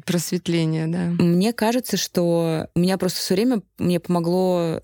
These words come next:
Speaker 2: то, что я тогда ещё смотрела сериалы, я смотрела сериалы на английском языке, я смотрела с субтитрами.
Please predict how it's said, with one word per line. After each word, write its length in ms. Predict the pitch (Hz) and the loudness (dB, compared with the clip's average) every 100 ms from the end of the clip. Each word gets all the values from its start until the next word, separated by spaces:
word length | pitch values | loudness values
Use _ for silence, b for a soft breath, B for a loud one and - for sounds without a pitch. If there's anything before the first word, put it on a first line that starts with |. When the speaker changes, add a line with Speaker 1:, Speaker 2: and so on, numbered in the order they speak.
| - | -6
Speaker 2:
то, 80 | 165 | -4
что 140 | - | 0
я 100 | 170 | 0
тогда 180 | 165 175 | 2 0
ещё 140 | 170 - | -2 -2
смотрела 220 | 151 165 | 0 0
сериалы, 440 | 156 165 165 285 233 | 0 -2 -2 0 0
я 160 | 165 | 0
смотрела 240 | - 170 160 | 0 -2 -2
сериалы 240 | - 165 | 0 0
на 40 | 165 | 0
английском 260 | 160 - | 0 -2
языке, 360 | 160 151 208 277 | -2 0 0 0
я 80 | 185 | 0
смотрела 240 | 190 180 | 0 0
с 40 | 165 | 0
субтитрами. 640 | 175 - 156 - 147 | -2 -2 -2 -2 -2